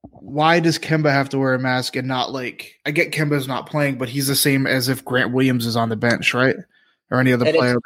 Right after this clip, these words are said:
Speaker 2: And
Speaker 1: they're
Speaker 2: it's
Speaker 1: not,
Speaker 2: pretty
Speaker 1: even though
Speaker 2: standard.
Speaker 1: he's not, he's not going into the game,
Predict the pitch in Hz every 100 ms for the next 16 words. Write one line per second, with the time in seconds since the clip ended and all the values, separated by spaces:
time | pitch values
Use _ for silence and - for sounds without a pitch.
0 | - _ - 156 151 165 147 - 196 190
1 | 196 185 175 175 - - 190 180 175 147
2 | 160 151 147 143 113 143 170 147 135